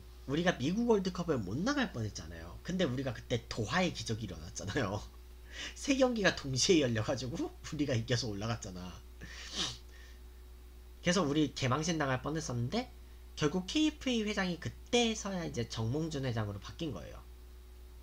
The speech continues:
음. 그리고 그 이후 에이에프씨는요,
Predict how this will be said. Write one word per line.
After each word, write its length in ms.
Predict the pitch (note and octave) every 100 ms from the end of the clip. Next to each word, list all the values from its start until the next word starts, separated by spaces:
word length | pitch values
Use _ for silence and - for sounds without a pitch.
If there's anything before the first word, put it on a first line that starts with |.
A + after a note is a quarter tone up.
| -
음. 140 | G2+ G2+ - - - - - - - A#2 - - - - -
그리고 260 | F3 G#3
그 120 | F#3+
이후 340 | F3+ B2+ B2 E3
에이에프씨는요, 920 | G#2 B2+ D#3+ D#3 - A#2 A2+ C#3 F#2